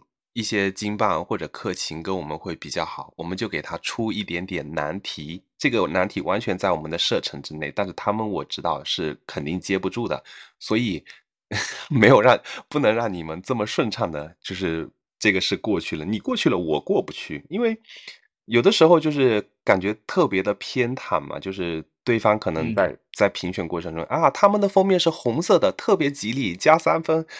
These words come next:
Speaker 1: 啊，我就在那边翻白眼了，就，<laughs> 就，就那种，那种，那种状态。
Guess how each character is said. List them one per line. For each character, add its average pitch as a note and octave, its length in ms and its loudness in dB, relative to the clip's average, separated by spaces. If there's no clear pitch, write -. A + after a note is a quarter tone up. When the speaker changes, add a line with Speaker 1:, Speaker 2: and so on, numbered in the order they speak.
Speaker 1:
啊， B2+ 280 6
我 G#2+ 140 4
就 A2+ 100 0
在 A#2+ 140 2
那 A2+ 60 -2
边 A2+ 100 0
翻 G#2+ 200 2
白 E2 140 2
眼 E2+ 240 -4
了， D2+ 160 -8
就， G2 140 -2
<laughs> - 580 -20
就， A2 200 -6
就 A#2 160 0
那 A#2 120 0
种， F2+ 200 -2
那 A#2 120 0
种， D2+ 300 -4
那 F#2+ 120 0
种 D#2 160 -4
状 E2 200 0
态。 - 340 -6